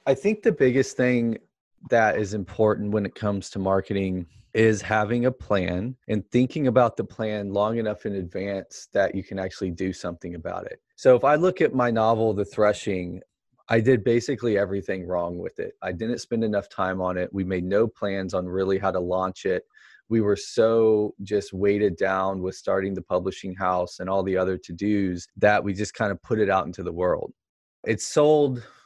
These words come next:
I think we're at almost a thousand copies now. So it's fine, but it's not great. Um, it has nineteen reviews on the U S Amazon, so not good there. And then let's fast forward to the book we just came out with in June,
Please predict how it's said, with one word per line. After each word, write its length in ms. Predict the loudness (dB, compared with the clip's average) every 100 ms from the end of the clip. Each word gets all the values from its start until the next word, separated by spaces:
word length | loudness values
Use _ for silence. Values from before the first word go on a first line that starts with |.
| _ _ _ _ _ -20
I 80 | -6
think 280 | -4 -2
we're 140 | 2 4
at 160 | 2 0 _ _ -8
almost 340 | -6 -6 -6
a 60 | -4
thousand 460 | 0 0 0 -6
copies 420 | -10 -8 -8 -12 -12
now. 280 | -14 -14 -18 _
So 280 | 4 4
it's 280 | 6 2 -2
fine, 640 | -2 0 2 2 -2 -4 -10 _
but 180 | 0 0
it's 320 | -2 -8 -4
not 220 | -2 -2
great. 400 | -4 -2 0 -2 -6 _ _ _ _
Um, 420 | -4 -2 -2 -4
it 80 | -4
has 220 | -2 -2
nineteen 500 | -2 -2 -4 -4 -4
reviews 580 | -2 -4 -2 -2 -2 -4
on 480 | -4 -2 -4 -6 -10 _
the 180 | -6 -4
U 260 | -2 0
S 360 | 0 0 -6 -10
Amazon, 600 | -8 -8 -8 -8 -6 -8
so 160 | -6 -6
not 320 | -2 -2 -4
good 240 | -4 -4 -4
there. 380 | -6 -2 -2 -4 _ _ -4
And 180 | 0 4
then 220 | 4 4
let's 200 | 2 0
fast 380 | 0 0 0 -4
forward 300 | -2 -2 -4
to 100 | -8
the 80 |
book 260 | -4 -4 -4
we 80 | -8
just 280 | -4 -6 -6
came 180 | -10
out 180 | -8 -8
with 260 | -8 -12 -14
in 160 | -16 -8
June, 440 | -4 -4 -6 -14